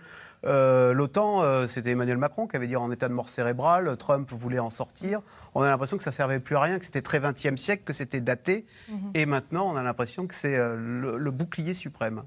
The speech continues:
Speaker 2: Ouais, alors Joe Biden avait quand même, euh, beaucoup parlé de l'otan pendant sa campagne en disant que s'il était élu, il renforcerait et continuerait cette alliance atl-, atlantique. Là, on voit que les États-Unis quand même jouent un, un, un jeu d'équilibristes parce qu'ils,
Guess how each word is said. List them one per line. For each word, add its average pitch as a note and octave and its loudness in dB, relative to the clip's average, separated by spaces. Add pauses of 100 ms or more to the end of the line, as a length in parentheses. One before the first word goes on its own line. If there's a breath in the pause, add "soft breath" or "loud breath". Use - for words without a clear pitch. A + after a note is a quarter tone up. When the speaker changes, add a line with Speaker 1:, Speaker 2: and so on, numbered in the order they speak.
(160)
Speaker 2:
Ouais, G#3 -2
alors G#3+ 2
Joe A3 2
Biden A#3 2
avait F#3+ 2
quand G#3 -2
même, A3 2
euh, F3 0 (100)
beaucoup F#3+ -4
parlé G3+ 2
de F3 -2
l'otan F3+ 0
pendant F#3 0
sa F#3 -2
campagne G#3+ 2
en - -4
disant F3+ -2
que F3+ -6
s'il F#3+ -2
était F3 2
élu, F3+ 2
il F#3 2
renforcerait F#3+ 0 (220 loud breath)
et D#3 -8
continuerait G3 0
cette F#3 0
alliance F3+ -2
atl-, F3+ -8
atlantique. G3 -4 (320 loud breath)
Là, A#3 4
on B3 0
voit A#3 4
que A#3+ -4
les G#3+ 4
États-Unis A3 2
quand A3+ 4
même G#3 2
jouent F#3+ 0
un, F#3 0
un, E3+ -2 (260)
un F3+ 0
jeu F#3 2
d'équilibristes A3+ 0
parce - -4
qu'ils, F#3 -6